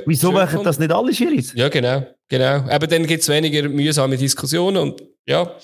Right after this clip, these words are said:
Speaker 1: Das
Speaker 2: Äh,
Speaker 1: gibt's ja gleich.
Speaker 2: Ja, ja, aber, äh, vielleicht noch eins, eben, vielleicht ist es ein bisschen erklärt worden und erklärt nicht irgendjemand im Studio oder sonst irgendwie, oder schreibt's in der Presse. Ich hab's eigentlich noch gut gefunden.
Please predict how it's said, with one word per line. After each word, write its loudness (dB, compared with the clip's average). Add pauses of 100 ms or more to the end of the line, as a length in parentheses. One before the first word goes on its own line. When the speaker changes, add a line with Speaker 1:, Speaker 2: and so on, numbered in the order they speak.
(1000)
Speaker 1:
Das 0
Speaker 2:
Äh, 2
Speaker 1:
gibt's 0
ja 2
gleich. 0 (840)
Speaker 2:
Ja, 0
ja, 0
aber, 0
äh, 2
vielleicht -4
noch 0
eins, 2
eben, 2
vielleicht 0
ist 2
es -2
ein 0
bisschen 2
erklärt 0
worden 0
und 0
erklärt 0
nicht -2
irgendjemand 0
im 0
Studio 0
oder -6
sonst 2
irgendwie, 0
oder -2
schreibt's 0
in -2
der -4
Presse. 0
Ich 0
hab's 0
eigentlich 0
noch 0
gut -2
gefunden. -2